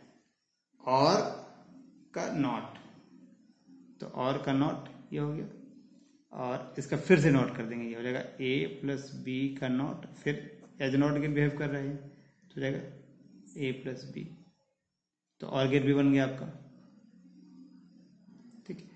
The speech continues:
तो हमने NOR गेट यूज़ करके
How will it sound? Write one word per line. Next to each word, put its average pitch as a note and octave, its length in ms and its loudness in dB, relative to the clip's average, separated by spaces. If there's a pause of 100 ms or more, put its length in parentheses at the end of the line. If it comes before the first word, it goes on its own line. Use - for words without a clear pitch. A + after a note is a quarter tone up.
(260)
तो C#3+ 80 2
हमने D#3+ 180 4 (400)
NOR C3+ 640 6
गेट E3 260 4
यूज़ D#3 340 2
करके D3 320 6